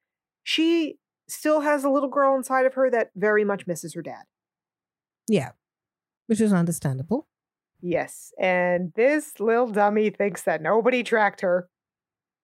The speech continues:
Speaker 1: Nobody knows who she is.
Speaker 2: <laughs>
Speaker 1: Oh.
Speaker 2: Yeah. Except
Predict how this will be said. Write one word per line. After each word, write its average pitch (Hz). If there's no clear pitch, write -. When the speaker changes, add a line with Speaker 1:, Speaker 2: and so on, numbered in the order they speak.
Speaker 1:
Nobody 226
knows 240
who 208
she 226
is. 180
Speaker 2:
<laughs> 220
Speaker 1:
Oh. 202
Speaker 2:
Yeah. 196
Except 240